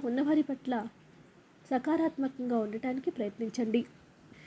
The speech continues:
ప్రయాణం రొమాంటిక్ కనెక్షన్‌ను ప్రోత్సహిస్తుంది. ఉదయం నుంచి సాయంత్రం దాకా కూడా రోజంతా ఈరోజు ఆఫీస్లో ఎంతో శక్తితో పనిచేస్తారు.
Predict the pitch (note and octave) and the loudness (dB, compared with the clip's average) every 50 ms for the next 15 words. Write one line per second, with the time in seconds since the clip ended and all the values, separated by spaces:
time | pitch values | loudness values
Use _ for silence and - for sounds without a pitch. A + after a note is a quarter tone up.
0 | - - - - - C4+ C4+ C4+ D#4+ E4 D#4+ E4+ C#4+ A#3 A3 A3+ A#3+ C4 C4+ C#4+ | -20 -20 -8 0 4 6 6 8 8 8 8 8 6 6 4 4 2 2 2 0
1 | C#4+ - C4 B3 B3 - - B3 A#3+ A#3 - G#3+ G3+ G3 - B3+ - B3 A#3 - | 0 -2 -2 -2 -2 -2 -2 -2 -2 -2 -2 -4 -4 -4 -2 -2 0 -2 -2 -2
2 | - A#3 A3+ A#3 - - A3 G#3+ B3+ B3+ B3 B3 A#3+ A#3 - A#3+ - A3+ G3 G#3 | -4 -2 -2 -2 0 2 2 4 4 4 4 2 2 0 -2 -4 -6 -6 -4 -4
3 | A#3 A#3+ C#4 C4 C4 B3 A#3+ - B3 A#3 - A3+ A3+ A#3+ A3 A3+ A#3 B3 A#3+ D#4 | -4 -2 -2 -2 -2 -2 -2 -4 -4 -4 -2 0 0 2 4 4 4 4 4 2
4 | C#4 C#4 D4+ C#4 A#3+ A3+ B3 A3+ G3 G3 - C4+ - - C4+ A#3 G#3 G#3+ C4 - | 0 2 2 4 4 4 4 2 0 -2 -6 -8 -6 -4 -4 -4 -4 -4 -6 -6
5 | - G3 - - - - B3+ - A3+ G#3 A3 - A3+ A3+ - - A3 A3 A3+ | -6 -8 -10 -8 -8 -8 -6 -6 -6 -8 -6 -6 -8 -8 -6 -4 -2 0 0